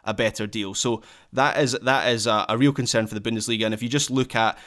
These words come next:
the, the Deloitte money table in general, you have B-, Bayern Munich ranked third in that table for twenty twenty-one.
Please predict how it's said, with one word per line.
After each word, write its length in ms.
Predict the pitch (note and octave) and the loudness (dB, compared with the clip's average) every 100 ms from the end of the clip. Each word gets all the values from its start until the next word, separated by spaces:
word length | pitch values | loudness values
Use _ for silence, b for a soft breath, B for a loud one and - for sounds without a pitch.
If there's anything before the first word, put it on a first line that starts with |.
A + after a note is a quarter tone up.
| B - | B -6
the, 100 | A2+ | -4
the 280 | G#2 A2 A2 | -4 -10 -4
Deloitte 420 | A#2+ A#2 B2+ A#2+ | 0 2 2 4
money 260 | A#2 A#2+ | 2 2
table 400 | B2+ C#3 B2+ C3 | 0 0 2 2
in 140 | A#2+ A#2+ | 2 0
general, 500 | B2 B2+ C#3 D3 C#3 | 2 4 6 6 4
you 60 | |
have 160 | A2+ G#2+ | 0 -2
B-, 120 | D#3+ | -2
Bayern 280 | - C3+ D3+ | 0 2 4
Munich 180 | C#3+ B2 | 4 2
ranked 400 | G#2+ A#2 A#2 - - | 0 0 0 -4 -12
third 500 | - - C3 A2 A2 - b b - | -10 2 4 4 0 -8 b b -4
in 160 | A#2 | 0
that 160 | A2+ - | 0 -2
table 300 | - A2+ G#2+ | -2 -2 -2
for 160 | - | -6
twenty 320 | G#2+ - G#2+ - | -6 -2 -4 -4
twenty-one. 720 | A2+ G#2 G#2+ A#2 C#3 D#3 | -6 -4 -4 2 4 2